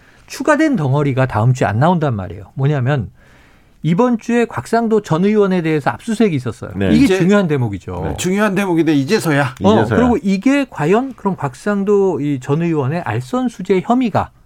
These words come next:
Speaker 1: 지금 뇌물에서 알선수재로 바뀐 게 하나은행 그 회장과 연결되는 과정에서의 고리가 있는 건지 등을 얘기해야 되는데,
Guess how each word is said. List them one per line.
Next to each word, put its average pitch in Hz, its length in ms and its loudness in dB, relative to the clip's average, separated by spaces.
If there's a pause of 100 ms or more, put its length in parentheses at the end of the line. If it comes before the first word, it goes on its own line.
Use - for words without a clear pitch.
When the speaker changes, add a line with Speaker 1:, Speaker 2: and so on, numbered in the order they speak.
(120)
Speaker 1:
지금 113 160 -2
뇌물에서 151 440 2
알선수재로 147 500 -4
바뀐 123 300 -6
게 120 300 -2 (520)
하나은행 226 800 0 (680)
그 185 340 0 (120)
회장과 214 720 0 (240)
연결되는 180 680 2
과정에서의 147 800 -4
고리가 139 300 -2
있는 143 260 0
건지 175 220 -2
등을 147 220 -4
얘기해야 151 360 0
되는데, 104 520 -4